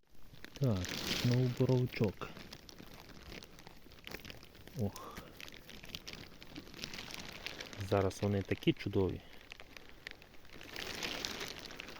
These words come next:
Ніжка товстіша за шапинку. Минулого разу було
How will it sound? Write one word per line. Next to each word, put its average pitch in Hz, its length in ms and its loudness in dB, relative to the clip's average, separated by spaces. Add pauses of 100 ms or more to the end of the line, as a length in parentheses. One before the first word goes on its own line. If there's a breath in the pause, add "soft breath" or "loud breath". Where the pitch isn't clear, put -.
(300)
Ніжка 104 380 6
товстіша - 600 8
за 95 120 4
шапинку. 95 600 6 (1600)
Минулого 110 460 10
разу 139 240 8
було 143 360 8